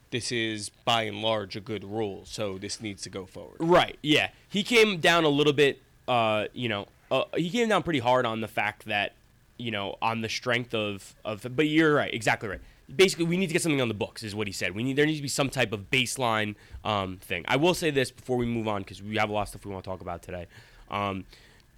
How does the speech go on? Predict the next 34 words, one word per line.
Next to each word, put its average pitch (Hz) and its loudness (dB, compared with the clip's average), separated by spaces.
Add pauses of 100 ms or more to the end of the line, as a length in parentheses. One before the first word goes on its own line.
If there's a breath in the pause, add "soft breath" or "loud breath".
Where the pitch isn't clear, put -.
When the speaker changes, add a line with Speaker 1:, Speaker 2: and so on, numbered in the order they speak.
(120)
Speaker 2:
it, 113 0
it 135 2
was 127 0
funny. 135 4
So 113 2
Mossad 139 4
makes 135 0
his 123 -6
speech, 117 -2
and 110 -4
he 117 0
kinda 151 4
just 127 -4
briefly 135 2
touches 107 -4
on 101 -2
Reg 101 -2
A 98 -4
T, 98 -6
basically 110 -6
making 98 -8
your 95 -8
point. 90 -12 (460 soft breath)
And, 107 -6
uh, 104 0
then 123 -4
they 131 2
open 131 0
up 123 -4
the 123 -4
room 117 0
to - -16
questions, 101 -8 (420 soft breath)
and 98 -6